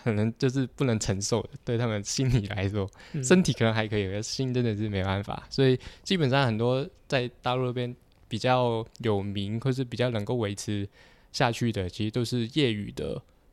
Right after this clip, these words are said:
Speaker 1: 的
Speaker 2: 选手。
Speaker 1: 市民组，对，市民组的选手。像刚刚讲的两个巴斯开农，其实都是，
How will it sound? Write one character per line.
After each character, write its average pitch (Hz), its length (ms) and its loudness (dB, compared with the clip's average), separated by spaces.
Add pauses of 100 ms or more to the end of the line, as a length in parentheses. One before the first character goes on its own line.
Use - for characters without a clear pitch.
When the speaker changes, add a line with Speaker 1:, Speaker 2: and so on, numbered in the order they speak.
Speaker 1:
的 107 120 0
Speaker 2:
选 123 140 0
手。 147 120 4
Speaker 1:
市 156 60 6
民 110 200 2
组， 113 180 -6 (100)
对， 101 200 0
市 - 180 -6
民 120 160 -2
组 98 200 -6
的 98 120 -2
选 - 220 -8
手。 - 240 -10 (140)
像 127 200 -2
刚 127 240 -2
刚 127 80 -2
讲 98 220 0
的 92 60 0
两 92 180 -2
个 101 140 -2
巴 110 200 -2
斯 117 160 -4
开 110 200 0
农， 95 160 -4
其 - 160 -2
实 - 20 0
都 135 140 2
是， 135 180 2